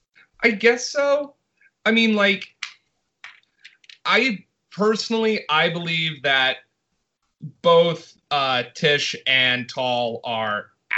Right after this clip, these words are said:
assholes in this movie to make Nick and Nora both look better. Because when you look at them separately and you take them out of the equation,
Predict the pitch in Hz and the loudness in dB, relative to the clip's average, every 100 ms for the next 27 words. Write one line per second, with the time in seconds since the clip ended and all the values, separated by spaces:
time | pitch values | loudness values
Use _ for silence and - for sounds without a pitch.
0 | 117 - 190 196 196 208 214 208 220 220 | -4 -2 0 0 -2 -2 -2 0 2 2
1 | 226 220 - _ _ _ _ - - 175 | 2 -2 -6 _ _ _ _ -6 0 2
2 | 165 160 156 147 - 139 143 147 156 151 | 2 0 -2 -4 -6 -8 0 4 6 4
3 | - - - _ _ _ _ _ _ _ | 0 -12 -18 _ _ _ _ _ _ _
4 | - 156 170 170 156 143 143 135 139 135 | -4 2 2 2 2 2 2 -2 0 2
5 | 123 127 127 117 104 104 104 - 180 196 | 0 -2 -4 -4 -12 -10 -10 -2 0 2
6 | 226 240 233 - _ _ - 170 170 165 | 0 0 -4 -12 _ _ -6 0 2 2
7 | 165 165 156 151 185 220 - 180 175 160 | 0 -2 -2 0 2 0 2 2 2 0
8 | 135 - - - - - 135 131 170 - | -8 -14 -20 -14 -8 -2 -2 0 -2 -2
9 | 170 165 160 143 135 127 147 139 131 - | -2 -2 -2 -4 -4 -4 0 -2 -4 -16
10 | - - 135 123 - 131 139 143 131 135 | -20 -4 -2 -2 -2 -2 -2 -6 -6 -4
11 | 131 143 143 | -4 -4 -8